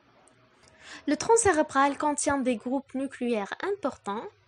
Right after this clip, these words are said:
et des faisceaux de connexion de ces territoires nucléaires entre eux et avec les autres structures du système nerveux central,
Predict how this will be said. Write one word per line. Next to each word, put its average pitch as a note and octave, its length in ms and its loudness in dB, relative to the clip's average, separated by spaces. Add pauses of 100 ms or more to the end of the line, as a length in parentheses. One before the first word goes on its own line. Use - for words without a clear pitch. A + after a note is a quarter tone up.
(420)
et D4+ 100 4
des C#4+ 140 2
faisceaux B3+ 460 -2
de B3 120 -2
connexion B3 540 0 (200)
de B3 120 -2
ces F#4+ 240 0
territoires F4 540 0
nucléaires - 640 -6 (800)
entre G4 400 2
eux C#4 200 4 (380)
et D4+ 100 2
avec B3 520 -2 (160)
les A3+ 320 -2
autres F4 260 2
structures - 580 -8 (200)
du A#3 80 -12
système F4 500 -4
nerveux A3 480 -2
central, C#4 500 -2